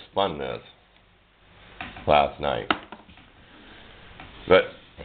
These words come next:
had to redo this. The idea I had before didn't work. That's what's been taking me so long. The idea I had was use different type bearings.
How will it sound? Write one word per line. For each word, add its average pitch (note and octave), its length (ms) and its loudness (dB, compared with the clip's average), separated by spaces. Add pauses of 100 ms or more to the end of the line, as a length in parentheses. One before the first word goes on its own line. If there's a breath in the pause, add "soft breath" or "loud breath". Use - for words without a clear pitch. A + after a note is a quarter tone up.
(200)
had C3+ 200 4
to D3 60 -6
redo C3+ 340 -2
this. A2 400 0
The F2+ 60 4
idea G#2 320 4
I G2 100 2
had F2+ 120 0
before E2+ 320 -8
didn't D2 240 -8
work. B1 240 -4 (140)
That's C2 120 -12
what's D2 160 -2
been C#2+ 140 -4
taking C#2+ 280 2
me B1 140 -6
so A#1+ 120 -2
long. G1+ 260 -10 (280)
The D#2+ 80 2
idea A2 360 4
I - 20 0
had F#2+ 400 2
was E2 220 -4
use E2+ 280 -10
different E2 340 -8
type E2 280 -2
bearings. D#2+ 360 -6